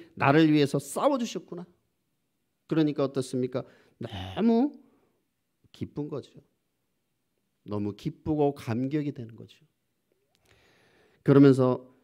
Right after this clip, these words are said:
이제 어떻게 됩니까? 아브라함이 많은 은혜를 이제 받은 거 아니겠습니까? 그래서 은혜 받은 사람의 특징이 여러 가지 있겠지만 그 중에 하나가 뭘까요?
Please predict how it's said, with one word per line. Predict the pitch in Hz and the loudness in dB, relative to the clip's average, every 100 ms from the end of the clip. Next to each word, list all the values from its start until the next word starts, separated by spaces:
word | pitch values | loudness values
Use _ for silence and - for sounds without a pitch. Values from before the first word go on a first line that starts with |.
| _ | _
이제 | 123 117 117 | -6 0 0
어떻게 | 101 117 - 113 | 2 -4 -4 -4
됩니까? | 107 101 - 107 - _ | -2 -4 -6 -10 -14 _
아브라함이 | 113 110 113 104 101 98 | -6 -6 -4 -6 -8 -10
많은 | 98 - 180 202 | -12 -14 -10 -6
은혜를 | 208 214 214 190 196 - _ _ - | -4 -4 -4 -4 -8 -14 _ _ -14
이제 | 156 135 | -10 -8
받은 | - 123 147 | -6 -6 -6
거 | 135 | -6
아니겠습니까? | 117 104 98 - 120 117 202 - _ _ _ _ _ _ _ _ _ _ _ _ _ _ _ _ _ - | -8 -8 -12 -10 -12 -10 -14 -14 _ _ _ _ _ _ _ _ _ _ _ _ _ _ _ _ _ -12
그래서 | 113 117 - | -6 -6 2
은혜 | 151 185 202 | 6 6 6
받은 | 185 165 170 | 2 -2 -4
사람의 | 160 156 147 143 135 - | -4 -6 -6 -6 -8 -10
특징이 | - - 190 156 135 - _ _ _ - | -20 -12 -8 -6 -6 -8 _ _ _ -6
여러 | 107 139 | 0 0
가지 | 143 131 113 | 2 -2 -4
있겠지만 | 113 104 - 92 85 - _ | -8 -12 -10 -12 -12 -16 _
그 | - | -18
중에 | 127 139 | -8 -4
하나가 | 135 127 113 | -4 -4 -6
뭘까요? | 95 90 104 185 | -8 -10 -12 -14